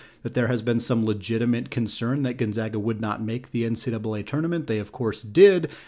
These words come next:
that year and had a tremendous run, defeating Utah in the second round before losing to Syracuse in the Sweet Sixteen. It was an awesome season,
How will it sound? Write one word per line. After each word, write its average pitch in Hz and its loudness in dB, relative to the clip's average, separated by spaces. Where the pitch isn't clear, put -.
that 147 2
year 143 4
and 135 2
had 123 2
a 117 2
tremendous 135 2
run, 123 2
defeating 113 -2
Utah 127 0
in 117 0
the 110 -2
second 120 -4
round 143 2
before 113 -2
losing 113 0
to 101 -4
Syracuse 120 -2
in 127 -2
the 107 -2
Sweet 113 -6
Sixteen. 135 -2
It 127 4
was 107 -2
an 123 -4
awesome 156 0
season, 170 0